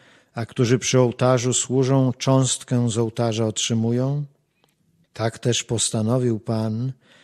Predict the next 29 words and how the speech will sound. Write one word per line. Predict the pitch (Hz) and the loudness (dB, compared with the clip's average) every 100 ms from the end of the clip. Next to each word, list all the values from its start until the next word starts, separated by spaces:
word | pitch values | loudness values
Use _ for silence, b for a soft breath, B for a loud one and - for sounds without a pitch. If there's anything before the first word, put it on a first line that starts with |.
| b - | b -4
ażeby | 110 131 131 | 2 4 2
ci, | - 180 185 | 2 -2 -2
którzy | - 175 175 170 | -2 -2 0 0
Ewangelię | 123 127 127 165 165 151 139 | 2 2 4 4 4 2 0
zwiastują, | 107 104 131 - - 180 156 120 120 b - | 0 0 2 0 0 0 2 0 -2 b -8
z | - - | -6 0
Ewangelii | 139 131 123 107 104 101 | 2 2 2 0 -2 -4
żyli. | 98 110 127 107 101 - _ _ _ _ _ _ _ _ - | -4 0 2 0 -4 -12 _ _ _ _ _ _ _ _ 2
Ja | 196 | 4
jednak | 202 196 180 | 4 4 2
nie | 175 | 2
korzystałem | 156 156 147 - 156 147 131 113 | 2 2 0 0 2 4 4 2
z | 104 | -2
żadnej | 95 117 104 110 110 101 | -2 -2 -2 -2 -2 -2
z | - | -6
tych | 104 95 | -8 -8
rzeczy, | 98 101 - 104 101 - _ _ _ _ _ _ | -8 -8 -8 -12 -14 -18 _ _ _ _ _ _
a | 139 | 2
nie | 165 202 | 6 6
napisałem | 196 175 151 - 170 156 135 127 | 6 4 0 4 6 6 6 2
tego | - 143 135 | 0 2 0
w | 123 | 0
tym | - 120 110 | 0 0 0
celu, | - 135 139 131 127 b b b - | 0 2 4 4 2 b b b -6
aby | 127 123 127 | 0 2 2
to | 139 | 0
do | 117 156 160 | 4 4 6
mnie | 127 117 | 4 4
odniesiono, | 110 107 107 101 113 104 92 | 0 -2 -4 -4 -4 -6 -8